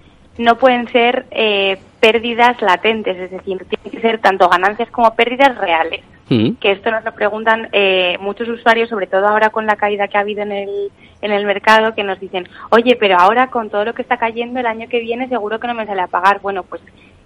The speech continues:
Speaker 1: de momento estás teniendo una pérdida latente, pero hasta que no vendas realmente
Speaker 2: Ah, vale.
Speaker 1: no, no la has obtenido. Entonces,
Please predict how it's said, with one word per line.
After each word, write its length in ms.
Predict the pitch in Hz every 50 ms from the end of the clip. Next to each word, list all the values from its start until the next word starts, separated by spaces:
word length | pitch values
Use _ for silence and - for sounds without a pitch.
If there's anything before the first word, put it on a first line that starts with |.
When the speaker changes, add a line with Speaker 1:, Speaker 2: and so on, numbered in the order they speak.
| _ _
Speaker 1:
de 120 | - 196
momento 340 | 170 170 170 180 190 208 220
estás 240 | 202 - 226 214 214
teniendo 480 | - 226 220 214 208 220 233 240 247 -
una 340 | - 208 208 208 202 208 -
pérdida 540 | - 233 226 214 226 233 233 254 262 - -
latente, 480 | - 196 175 165 - 196 202 196 196 185
pero 160 | 180 190 175
hasta 200 | 170 - - 170
que 120 | 170 175
no 140 | 175 175 185 190
vendas 300 | 214 214 220 214 208 202
realmente 600 | 202 208 208 202 202 208 208 208 202 208 208 -
Speaker 2:
Ah, 80 | 214 202
vale. 140 | - - 202
Speaker 1:
no, 340 | 202 196 196 190 190 185 -
no 180 | 208 202 196 185
la 80 | 185
has 80 | 180 -
obtenido. 440 | 190 - - 185 180 175 175 170 170
Entonces, 400 | 170 - 185 185 - - 220